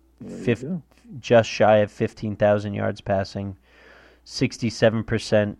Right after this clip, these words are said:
Speaker 2: um, completion percentage. <clears throat> So he was undrafted, he got signed, and away he goes.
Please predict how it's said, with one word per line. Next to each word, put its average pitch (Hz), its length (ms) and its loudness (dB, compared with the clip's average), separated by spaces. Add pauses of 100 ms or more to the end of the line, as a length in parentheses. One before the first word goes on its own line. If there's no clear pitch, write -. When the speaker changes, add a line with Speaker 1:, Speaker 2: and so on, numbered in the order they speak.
(100)
Speaker 2:
um, 95 500 -8 (240)
completion 104 480 -8
percentage. 101 580 -8 (2000)
<clears throat> 151 520 4 (160)
So 113 140 2
he 120 120 4
was 120 160 0
undrafted, 113 680 4
he 101 140 -6
got 95 200 -4
signed, 92 460 -6
and 87 360 -12 (380)
away 87 280 -6
he 87 60 -8
goes. 87 360 -10